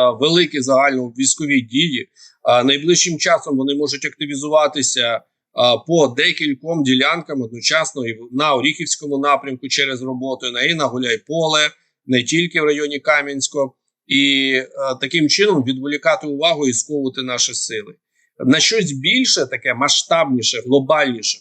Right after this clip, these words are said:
в них ресурсу, е, нема. І знову ж таки, повторюсь, загрози терористичних ударів, терору Запоріжжя, вони залишаються, на жаль, актуальними. Друзі, дякую усім за увагу, хто дивився це відео. І нагадую, що ви можете підтримати його лайком, підпискою,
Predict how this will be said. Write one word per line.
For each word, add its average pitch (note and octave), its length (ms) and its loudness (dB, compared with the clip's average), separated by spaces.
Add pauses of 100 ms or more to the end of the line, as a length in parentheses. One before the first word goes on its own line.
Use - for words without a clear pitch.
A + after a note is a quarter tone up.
в C3+ 40 -12
них F3 160 0
ресурсу, B2+ 580 -8 (420)
е, A2+ 340 4
нема. A#2 460 0 (320)
І G3 440 -2
знову C3+ 360 2
ж - 120 -4
таки, A2+ 260 -12
повторюсь, A2+ 640 -4
загрози C3+ 760 2
терористичних B2+ 760 -6
ударів, C3+ 400 0 (100)
терору C#3 440 2
Запоріжжя, D#3 640 -4 (340)
вони B2 460 0 (160)
залишаються, A#2 800 -4
на A#2 120 -8
жаль, G#2+ 260 -2
актуальними. G2+ 640 -4 (1700)
Друзі, D3 360 6
дякую F3+ 460 0
усім E3 280 -4
за D#3+ 120 -8
увагу, F#3+ 380 4
хто D3+ 180 -6
дивився C#3 420 -2
це C#3 300 0
відео. D3 560 2
І D3 220 2
нагадую, C#3+ 440 -2
що A#2+ 180 -6
ви C3 80 -4
можете C#3+ 340 -2
підтримати C3+ 560 -4
його B2 220 -6
лайком, D3+ 440 0
підпискою, D3 760 -6